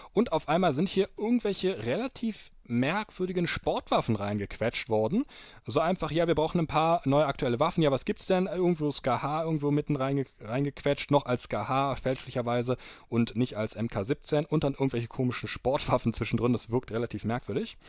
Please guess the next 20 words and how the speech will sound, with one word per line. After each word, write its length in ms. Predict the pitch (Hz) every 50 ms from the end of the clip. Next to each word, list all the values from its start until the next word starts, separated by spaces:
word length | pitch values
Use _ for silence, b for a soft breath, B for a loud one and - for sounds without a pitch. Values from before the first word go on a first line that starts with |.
| B B B B B B B B B B
Hingegen 480 | 120 147 196 202 - - 208 151 151
ist 200 | 147 123 - -
das 160 | 196 214 -
hier, 260 | - 143 127 185 302 370 - - b b b b b b
und 140 | b 113 -
zwar 180 | - - 101 104
Schusswaffen, 640 | - 180 190 - - 170 156 147 - 165 160 151
vom 180 | - - 117 110
Revolver 360 | 104 101 113 117 113 110 104
bis 120 | 104 -
zur 120 | - - -
Vollautomatik, 580 | - 147 139 131 123 - 123 120 120 117 117
Modelle 260 | 110 107 98 104 104 101
aus 120 | 98 -
aller 140 | 92 101 104
Welt. 160 | 139 - -
Das 140 | 175 - -
ist 140 | 117 - -
sehr 120 | 175 214
gut. 300 | - - 202 294 -